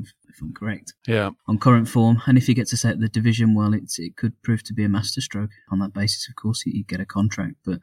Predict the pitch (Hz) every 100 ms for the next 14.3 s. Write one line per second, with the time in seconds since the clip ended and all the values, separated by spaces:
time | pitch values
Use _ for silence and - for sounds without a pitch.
0 | - 104 110 113 113 120 117 117 101 110
1 | 107 107 110 104 98 101 95 110 104 -
2 | 104 101 104 - - 98 101 110 - -
3 | 110 - 123 113 - 113 - 110 104 104
4 | 101 101 107 - 104 101 - 110 - 101
5 | 104 104 - 92 104 _ _ _ - 101
6 | 101 98 123 120 123 127 120 120 117 110
7 | - - 110 107 107 - 135 117 107 107
8 | - _ _ _ - - 147 139 131 -
9 | 127 117 - 104 - _ - 113 123 127
10 | 120 101 104 107 104 101 104 - 101 110
11 | - 110 107 107 101 98 101 95 95 -
12 | - 110 107 101 98 98 101 104 113 101
13 | 104 101 _ 117 110 107 101 135 120 156
14 | 131 -